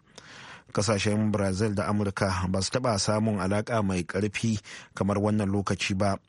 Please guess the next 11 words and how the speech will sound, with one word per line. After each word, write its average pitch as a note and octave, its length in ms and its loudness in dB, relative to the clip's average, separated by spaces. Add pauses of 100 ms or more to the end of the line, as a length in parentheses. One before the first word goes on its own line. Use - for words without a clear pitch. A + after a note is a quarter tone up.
(460)
A F2 120 -2
cewar G#2 500 0
shugaba G2 400 0
Donald G#2 280 0
Trump G#2+ 160 0
yana G#2+ 260 0
faɗawa G2+ 600 0
takwaran G#2 400 -2
aikinsa G#2 560 0
na G2+ 100 0
Brazil G2+ 500 2